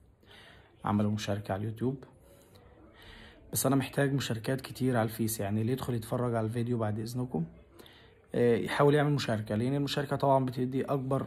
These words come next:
آه، قدر من الانتشار يعني. دي حاجة. الحاجة التانية، أنا قلت إن أنا هتكلم،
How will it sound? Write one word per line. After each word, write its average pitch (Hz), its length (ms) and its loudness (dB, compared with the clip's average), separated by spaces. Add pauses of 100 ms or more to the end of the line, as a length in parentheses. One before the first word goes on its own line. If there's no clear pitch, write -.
(160)
آه، 113 300 -4 (100)
قدر 139 200 2
من 120 120 0
الانتشار 117 480 -2
يعني. - 200 -12 (1200)
دي 131 100 0
حاجة. 107 340 -4 (340)
الحاجة - 260 0
التانية، 185 440 6
أنا 160 240 8
قلت 156 320 2
إن 143 120 2
أنا 143 240 2
هتكلم، 151 480 2